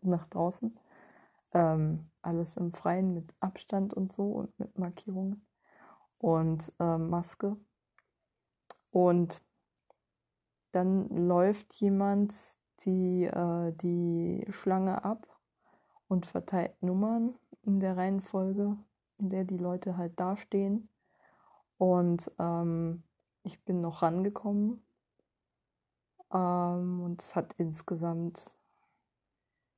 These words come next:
ja, halb neun bin ich angekommen. Ich glaub, halb elf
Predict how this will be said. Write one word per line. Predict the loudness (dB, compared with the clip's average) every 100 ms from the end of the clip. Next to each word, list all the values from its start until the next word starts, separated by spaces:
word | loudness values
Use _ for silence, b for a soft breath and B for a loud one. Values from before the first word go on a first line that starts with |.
| -12
ja, | -8
halb | -8 -8 -10 -6
neun | -2 0 0
bin | -2 -4 -6
ich | -10 -10
angekommen. | -6 -2 -2 -4 -6 -4 -2 0 0 0 -4 -10
Ich | -8
glaub, | -6 -6 -6
halb | -4 -4 -8 _
elf | -2 0 -2 -4